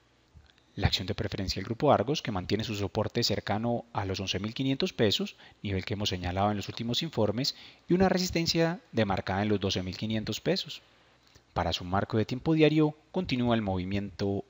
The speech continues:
alcista. La acción de Preferencial Grupo Sura, que mantiene su soporte ubicado en los veintitrés mil quinientos pesos, y una zona de resistencia ubicada en los veinticinco mil setecientos pesos. Para su marco de tiempo diario, continúa el movimiento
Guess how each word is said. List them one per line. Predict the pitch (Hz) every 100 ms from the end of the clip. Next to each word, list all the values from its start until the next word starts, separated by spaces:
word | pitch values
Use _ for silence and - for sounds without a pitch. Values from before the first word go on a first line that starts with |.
| -
alcista. | 113 117 - 113 - - - - _ _ _ _ _ _ _ - _
La | - 90
acción | - 98
de |
Preferencial | - 104 98 90 92
Grupo | 98 -
Sura, | 165 113 113
que | -
mantiene | 110 98 107
su | 113
soporte | 107 104 107 -
ubicado | 113 104 98
en | 110
los | 107
veintitrés | 95 92 95 95
mil | 110 110
quinientos | 131 135 139 180
pesos, | - 104 - 196 - _ _ _ _ - - - _ _
y | 156
una | 190
zona | 180 185
de | 180
resistencia | 180 180 - 170 - 156
ubicada | 120 - 98
en |
los | 110
veinticinco | 101 95 101 95 -
mil | 92 90
setecientos | 107 101 - 90 -
pesos. | - 190 196 - - _ _ - _
Para | 90 87
su | 92
marco | 90 113 123
de | 117
tiempo | 120 151
diario, | 147 147 147
continúa | - 151 127 123
el | 117
movimiento | 101 92 92 104 101 - 104 101